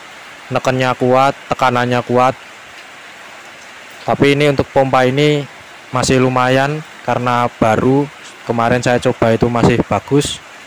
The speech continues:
Ini tadi sempat saya coba pakai,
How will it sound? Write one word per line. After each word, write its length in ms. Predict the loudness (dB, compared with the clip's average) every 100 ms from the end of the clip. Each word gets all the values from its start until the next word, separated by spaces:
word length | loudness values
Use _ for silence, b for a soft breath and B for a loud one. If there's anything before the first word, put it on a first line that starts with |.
| -20 -20 -20 -20 -20 -20 -12
Ini 160 | -4 0
tadi 560 | 0 2 4 6 4 2
sempat 320 | -2 -4 -2
saya 160 | 0 0
coba 240 | 0 -2 -2
pakai, 400 | 0 0 -2